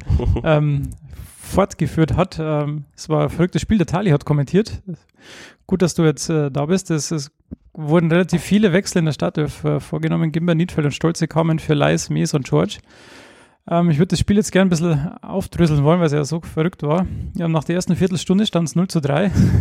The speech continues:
Speaker 2: <laughs> Teilweise, ja, haarsträubende Fehler, aber auch gut gespielt von den, äh, von den Düsseldorfern. Ähm, ja, wie,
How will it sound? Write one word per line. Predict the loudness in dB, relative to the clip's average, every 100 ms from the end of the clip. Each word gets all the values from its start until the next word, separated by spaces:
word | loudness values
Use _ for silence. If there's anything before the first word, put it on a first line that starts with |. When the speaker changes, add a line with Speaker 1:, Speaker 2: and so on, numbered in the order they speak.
| 4 4 2 0
Speaker 2:
<laughs> | -2 -10 -10 -10 -10 -6
Teilweise, | 0 2 2 2 0 -2 -10 -20 _
ja, | -2 0 -2 -6 -18 -20 -20 _
haarsträubende | -8 -2 0 0
Fehler, | 2 4
aber | 4
auch | 2
gut | -2
gespielt | -2 -2 -2 -2
von | -2 -4
den, | -4 -4 -6
äh, | -6 -8 -8
von | -8
den | -6
Düsseldorfern. | -6 -6 -4 -4 -2 -2 -2
Ähm, | -4 -2 0 -2 -4 -6 -14 -20 -20 _ _ _ _ _ _
ja, | 2
wie, | 2 0